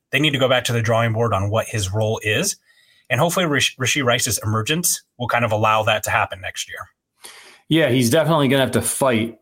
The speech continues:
Speaker 2: for any playing time next year. I, you know, he's not, he's not gonna be, you know, this year obviously was kind of de facto in. They were expecting him to take the leap, didn't happen,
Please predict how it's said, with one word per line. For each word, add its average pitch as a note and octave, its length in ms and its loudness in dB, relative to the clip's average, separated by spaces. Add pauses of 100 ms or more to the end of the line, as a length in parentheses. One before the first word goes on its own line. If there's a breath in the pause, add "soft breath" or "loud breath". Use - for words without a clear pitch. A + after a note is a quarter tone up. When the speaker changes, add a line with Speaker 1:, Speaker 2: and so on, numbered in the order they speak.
Speaker 2:
for A2 460 2
any A#2 200 2
playing G#2+ 360 0
time F#2+ 320 -2
next G2+ 300 -2
year. F#2 280 0
I, F2+ 60 -2
you G2 240 -4
know, F#2+ 140 -2
he's G2 180 -2
not, G#2 320 0
he's G#2 160 -4
not G#2 180 0
gonna G2+ 140 -2
be, F#2+ 360 0
you A#2 100 -2
know, G2 140 0
this A#2 220 2
year A#2+ 140 4
obviously G#2 320 2
was F#2+ 120 -2
kind A2+ 200 0
of F#2 60 -2
de F2+ 80 -4
facto B2+ 460 2
in. C3+ 160 4
They F#2+ 100 0
were F#2+ 80 2
expecting G#2+ 400 -2
him G2+ 120 2
to F2 80 -6
take A2 220 -2
the A2 60 -4
leap, A#2+ 300 0
didn't G2+ 220 0
happen, A#2 540 0